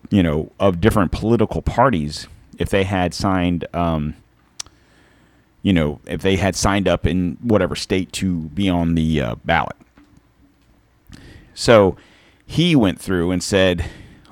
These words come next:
all of the parties. So that'd be like Biden coming through and say, um, "Republican Party is no more. I'm putting a temporary ban on, on all Republican parties."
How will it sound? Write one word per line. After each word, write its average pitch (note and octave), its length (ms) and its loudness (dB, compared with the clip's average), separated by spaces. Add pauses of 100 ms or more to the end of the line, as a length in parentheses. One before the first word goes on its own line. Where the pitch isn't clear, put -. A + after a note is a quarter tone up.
all B2 280 6
of B2+ 100 4
the A#2 80 4
parties. E2+ 420 2
So F2 160 2
that'd G2 160 4
be G#2+ 80 4
like F2 220 2
Biden F2 320 0
coming E2 200 -2
through E2 120 -4
and D#2+ 100 -4
say, D2+ 220 -4 (760)
um, B1 680 0 (180)
"Republican B2+ 640 4
Party A#2+ 340 6
is F2+ 120 4
no F#2 200 4
more. C3 480 6 (340)
I'm E2+ 120 -2
putting F#2+ 300 2
a C2+ 60 -4
temporary F2+ 480 0
ban B2 520 4 (640)
on, F2+ 480 2
on F#2 380 0
all A2+ 120 4
Republican G2+ 480 4
parties." - 400 -8